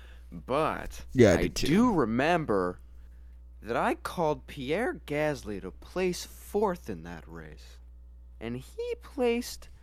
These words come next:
Speaker 1: a slight little
Speaker 2: I'm,
Speaker 1: fifth.
Speaker 2: <sighs> I'm, I'm gonna interrupt you. I'm almost positive we did, uh, Baku, um, last,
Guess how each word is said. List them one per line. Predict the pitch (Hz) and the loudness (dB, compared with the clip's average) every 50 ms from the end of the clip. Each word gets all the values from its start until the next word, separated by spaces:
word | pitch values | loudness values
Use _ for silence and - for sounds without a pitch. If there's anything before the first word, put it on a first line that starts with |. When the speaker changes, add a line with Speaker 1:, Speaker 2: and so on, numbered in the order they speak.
| - - - - - - - | -18 -18 -16 -16 -16 -8 -2
Speaker 1:
a | - 370 359 | -2 -2 -2
slight | - - - - 466 466 466 494 508 508 453 - - | -2 -6 -2 0 2 4 6 6 6 6 4 4 0
little | 247 262 277 285 269 262 262 | -2 0 0 2 4 6 6
Speaker 2:
I'm, | - 175 180 | 6 4 4
Speaker 1:
fifth. | - - - - 190 175 143 104 95 - - - - | 0 -2 0 2 4 4 4 2 0 -4 -8 -12 -16
Speaker 2:
<sighs> | - - - - - | -18 -20 -16 -6 -4
I'm, | 127 120 135 110 - - - - - - | 0 0 0 0 -2 -6 -14 -16 -8 -2
I'm | 117 | 0
gonna | 131 147 143 | 2 2 2
interrupt | 123 110 107 120 120 - 120 | 2 2 2 0 0 0 -2
you. | 110 - - - | -2 -2 -2 -2
I'm | 110 120 120 - | -2 -2 -2 -2
almost | - 127 151 220 269 262 - - | -2 -2 0 0 0 -2 -2 -4
positive | - - 120 113 117 139 135 147 151 147 147 127 | -6 0 2 2 2 2 2 0 -4 -4 -4 -4
we | 120 120 | -4 -4
did, | 107 117 120 120 117 110 104 - - - | -2 -2 -2 -2 -2 -4 -8 -12 -12 -8
uh, | - 104 98 92 85 76 76 - - - | -4 -2 -2 -2 -2 -4 -6 -8 -10 -10
Baku, | 95 - 98 101 107 - 120 90 87 82 - - - - - - - | -6 -4 -4 -4 -2 -4 -4 -4 -4 -6 -8 -12 -16 -20 -16 -10 -8
um, | 95 90 82 80 80 76 92 - - - - - - - - - - - - - - - - - - - - - - - - - - - - - - - | -6 -6 -4 -4 -4 -6 -6 -8 -8 -10 -16 -20 -20 -20 -20 -20 -20 -20 -20 -20 -20 -20 -20 -20 -20 -20 -20 -20 -20 -20 -20 -20 -20 -20 -20 -20 -10 -2
last, | - 104 101 98 - - - - - - | 0 2 2 2 2 0 -4 -6 -8 -16